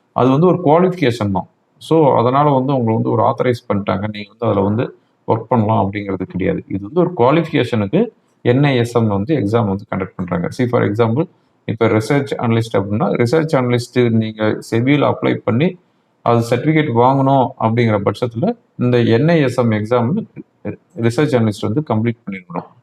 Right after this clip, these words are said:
இது கம்ப்ளீட் பண்ணிருந்தீங்க அப்படின்னா அந்த சர்டிஃபிகேட்டோட நீங்க வந்து செபிக்கு அப்ளை பண்ணீங்க அப்படின்னா செபி தான் வந்து உங்களுக்கு வந்து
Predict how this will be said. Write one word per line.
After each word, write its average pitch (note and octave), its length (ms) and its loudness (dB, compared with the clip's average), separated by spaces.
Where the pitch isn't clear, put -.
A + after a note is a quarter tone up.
இது A#2 140 0
கம்ப்ளீட் D3 400 0
பண்ணிருந்தீங்க A#2 500 0
அப்படின்னா G2 340 0
அந்த D#3 240 2
சர்டிஃபிகேட்டோட D#3 680 0
நீங்க A#2 180 2
வந்து C3 160 0
செபிக்கு B2+ 400 0
அப்ளை A2+ 240 0
பண்ணீங்க G#2+ 320 -4
அப்படின்னா - 300 -14
செபி D3 360 0
தான் C#3+ 180 0
வந்து A#2+ 260 0
உங்களுக்கு A2 280 -2
வந்து A#2+ 180 -4